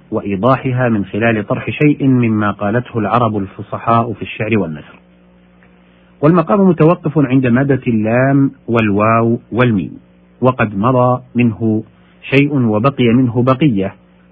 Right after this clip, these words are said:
وذلك في قوله تعالى: "ولا أقسم بالنفس اللوامة"، التي قيل أن إنها هي كل نفس مؤمنة كانت أو كافرة. أما المؤمنة فتلوم نفسها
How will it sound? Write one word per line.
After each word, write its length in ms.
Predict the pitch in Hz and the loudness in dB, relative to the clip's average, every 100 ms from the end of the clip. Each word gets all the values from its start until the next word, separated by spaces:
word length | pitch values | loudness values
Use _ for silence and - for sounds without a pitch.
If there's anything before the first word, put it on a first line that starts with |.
| - | -2
وذلك 500 | 120 123 123 117 - | 0 2 2 2 0
في 220 | 107 98 | -4 -4
قوله 600 | 95 120 117 104 101 92 92 | 0 2 2 0 -2 -4 -4
تعالى: 560 | 98 113 120 113 110 | -4 0 2 2 2
"ولا 380 | 104 98 101 98 | 2 0 0 -2
أقسم 540 | 92 143 - - 117 | -2 -4 -4 -2 0
بالنفس 500 | 95 85 80 101 - | 0 -4 -4 -6 -4
اللوامة"، 580 | 117 117 123 135 98 78 - _ _ _ _ - _ _ _ _ _ - | 0 2 4 2 0 -4 -14 _ _ _ _ -20 _ _ _ _ _ 0
التي 280 | 120 120 135 | 0 2 2
قيل 260 | 170 165 | 4 4
أن 220 | 135 135 135 | 4 0 2
إنها 560 | 135 135 139 135 135 131 - _ _ - _ _ | 2 2 2 2 2 -2 -8 _ _ -20 _ _
هي 100 | 127 | 2
كل 340 | 117 151 123 | 4 2 2
نفس 540 | 123 135 - 131 120 120 - _ | 2 0 0 2 2 0 -4 _
مؤمنة 500 | 117 127 123 139 117 107 _ _ _ _ _ | -2 0 2 2 2 -4 _ _ _ _ _
كانت 420 | - 120 131 139 - | 0 2 4 0 0
أو 160 | 131 | 0
كافرة. 460 | 123 139 139 110 - _ _ _ _ _ _ _ - | 2 0 2 -2 -4 _ _ _ _ _ _ _ 0
أما 140 | 170 | 4
المؤمنة 400 | 143 131 139 165 | 4 4 4 2
فتلوم 680 | 151 147 139 135 131 160 143 | 2 -2 -2 0 2 4 4
نفسها 460 | 139 139 143 131 | 0 -2 -4 0